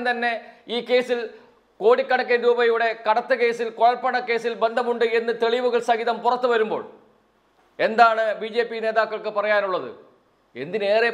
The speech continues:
പറയുന്നു, എന്താണ് സുരേന്ദ്രന് പറയാനുള്ളത്? അദ്ദേഹം കഴിഞ്ഞ കാലത്ത് ചെയ്ത ആ തെറ്റുകൾ ഇപ്പോൾ ഏറ്റുപറയുമോ? അദ്ദേഹം പറഞ്ഞ കാര്യങ്ങൾ ആ തെറ്റായിപ്പോയി എന്ന്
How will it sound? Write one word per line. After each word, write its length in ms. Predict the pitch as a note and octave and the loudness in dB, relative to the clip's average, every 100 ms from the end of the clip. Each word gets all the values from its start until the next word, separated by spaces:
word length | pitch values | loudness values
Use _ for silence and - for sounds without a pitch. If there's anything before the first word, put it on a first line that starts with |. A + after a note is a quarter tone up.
| A3 | -2
പറയുന്നു, 360 | G#3+ G3+ G3 D#3+ C3 | -2 -2 -4 -6 -4
എന്താണ് 420 | D3+ G#3+ B3+ B3+ B3+ - | -4 2 2 2 -2 -4
സുരേന്ദ്രന് 540 | F3 G#3 C#4 C#4 C4 B3 | -4 2 2 2 -2 -2
പറയാനുള്ളത്? 480 | A3 G3+ E3+ C3+ F#2+ - _ _ _ _ _ _ _ - | 2 0 0 -8 -12 -20 _ _ _ _ _ _ _ -6
അദ്ദേഹം 280 | E3 A3+ A3 G#3+ | 0 0 0 0
കഴിഞ്ഞ 220 | A3+ A#3 A3 | 2 2 2
കാലത്ത് 260 | A3+ A3 G#3+ | 0 0 -4
ചെയ്ത 160 | A3 G#3 | 0 0
ആ 20 | G#3 | 0
തെറ്റുകൾ 320 | G#3 A3+ G#3+ F#3+ - - _ F3+ | -4 0 -2 -2 -8 -20 _ -4
ഇപ്പോൾ 200 | G#3+ G#3 F#3+ | 0 0 0
ഏറ്റുപറയുമോ? 520 | G#3+ G3+ D#3+ B2+ G2+ - _ _ _ _ - | -2 0 -2 -4 -12 -18 _ _ _ _ -8
അദ്ദേഹം 320 | E3 A3+ A3 A3 | 0 2 2 2
പറഞ്ഞ 200 | G#3+ A3 A3+ | 2 2 2
കാര്യങ്ങൾ 320 | A3 A3 G#3+ G#3 - | 2 0 -2 -6 -6
ആ 40 | G3 G#3+ | -4 -4
തെറ്റായിപ്പോയി 560 | G#3 A#3+ A#3 A3 G#3+ | 0 0 0 -2 -2
എന്ന് 120 | G#3 | 0